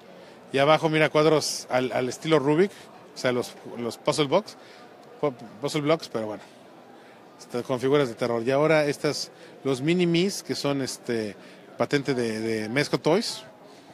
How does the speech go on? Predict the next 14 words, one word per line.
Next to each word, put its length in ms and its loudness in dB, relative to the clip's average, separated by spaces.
con 120 -4
todo 160 2
y 120 2
su 80 -4
batimóvil, 600 0
plush 400 0
de 140 -4
las 200 -8
figuras 300 -4
de 60 -10
terror. 380 2
En 180 0
primavera, 600 6
mira, 200 -2